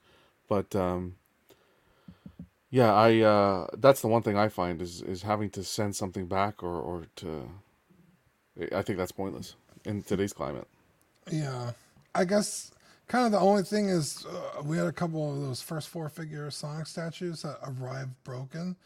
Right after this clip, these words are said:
Speaker 2: And we just had to destroy it, which makes sense in terms of, like, edition sizes.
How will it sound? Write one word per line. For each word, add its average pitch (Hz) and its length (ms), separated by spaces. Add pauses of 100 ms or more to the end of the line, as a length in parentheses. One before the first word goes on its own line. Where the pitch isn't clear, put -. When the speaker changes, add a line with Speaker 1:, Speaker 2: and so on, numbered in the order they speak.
(680)
Speaker 2:
And 143 160
we 143 100
just 131 320 (140)
had 147 200
to 127 60
destroy 131 540 (120)
it, - 80 (380)
which 233 380
makes 220 320
sense 208 680
in 175 180
terms 180 340
of, 170 140
like, 147 360
edition 147 540
sizes. 208 840